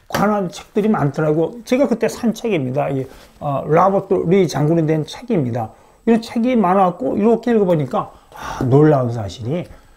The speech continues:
그 미국 사람이 지금 제일 존경하는 미국 역사상의 장군 중에 한 명이 로버트 리 장군입니다. 이 로버트 리 장군은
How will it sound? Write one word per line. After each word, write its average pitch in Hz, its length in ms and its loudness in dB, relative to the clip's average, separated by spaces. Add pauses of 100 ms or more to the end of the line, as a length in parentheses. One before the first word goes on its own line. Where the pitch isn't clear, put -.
(360)
그 175 420 0 (180)
미국 277 380 4
사람이 143 640 0
지금 269 680 -2
제일 - 640 -4
존경하는 214 880 2 (520)
미국 185 440 4
역사상의 160 560 -2
장군 147 380 2
중에 147 160 -2
한 135 320 -4
명이 139 320 -4 (420)
로버트 120 520 -2
리 135 180 -2
장군입니다. 95 600 -8 (500)
이 226 180 4
로버트 196 480 4
리 190 100 4
장군은 151 540 2